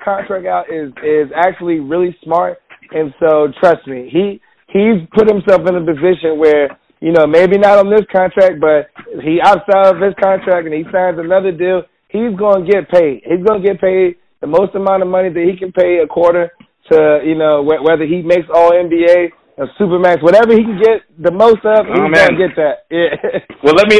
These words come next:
Speaker 2: let me tell you this. I gotta tell you, this is kind of a funny story, uh, before we wrap it up here with
Speaker 1: Uh-huh.
Speaker 2: Beal specifically,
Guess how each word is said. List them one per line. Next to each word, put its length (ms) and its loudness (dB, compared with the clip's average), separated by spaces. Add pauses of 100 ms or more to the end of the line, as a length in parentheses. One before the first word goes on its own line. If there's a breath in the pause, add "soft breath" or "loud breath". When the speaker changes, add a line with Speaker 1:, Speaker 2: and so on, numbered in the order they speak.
(140)
Speaker 2:
let 100 4
me 160 4
tell 80 6
you 80 4
this. 160 2
I 80 2
gotta 220 2
tell 100 4
you, 60 0
this 100 2
is 160 -4
kind 160 4
of 80 -4
a 60 -6
funny 160 -2 (100)
story, 480 -2
uh, 320 -4
before 180 -8
we 60 -4
wrap 240 -2
it 60 -4
up 160 -6
here 340 -4
with 160 -10 (180)
Speaker 1:
Uh-huh. 440 -4
Speaker 2:
Beal 340 -2
specifically, 560 -10